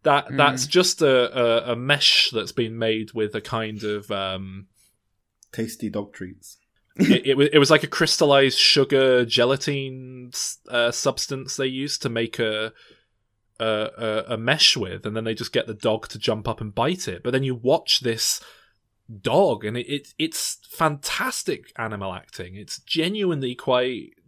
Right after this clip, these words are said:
Speaker 1: distressing to watch this dog appear to be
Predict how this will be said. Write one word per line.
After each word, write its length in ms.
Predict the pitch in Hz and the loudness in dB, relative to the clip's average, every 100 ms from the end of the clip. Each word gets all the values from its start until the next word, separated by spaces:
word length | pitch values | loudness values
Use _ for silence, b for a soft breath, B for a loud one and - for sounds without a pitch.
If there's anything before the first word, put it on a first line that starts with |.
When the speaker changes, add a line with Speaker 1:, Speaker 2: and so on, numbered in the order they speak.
| 139 | -8
Speaker 1:
distressing 720 | - - 226 - - 117 92 | -4 0 -2 -2 -2 -2 -4
to 120 | - | -4
watch 340 | 104 120 - - | -2 -2 -4 -8
this 160 | 110 | -8
dog 500 | 110 120 120 110 - - b b b - | -4 -2 -2 -2 -10 -20 b b b -4
appear 540 | 135 - 139 143 127 | -2 0 4 4 4
to 140 | - 123 | 0 -2
be 500 | 107 104 104 101 | -4 -6 -8 -12